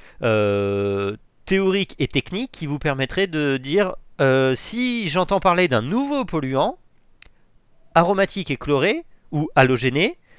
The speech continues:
euh, j'ai eu en cours une méthode qui me permettrait de savoir s'ils sont,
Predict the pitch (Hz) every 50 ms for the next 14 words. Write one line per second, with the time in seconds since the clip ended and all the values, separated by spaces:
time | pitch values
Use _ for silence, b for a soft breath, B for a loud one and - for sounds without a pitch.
0 | b b b b b b b - 127 127 127 123 120 - 147 208 233 226 196 160
1 | 143 - - 165 220 254 240 202 160 151 151 - - 143 190 - - - 170 139
2 | - 160 151 143 131 - - 190 175 180 190 202 208 185 - - - 214 170 143
3 | 139 147 160 - - - 160 156 135 - - 139 147 160 -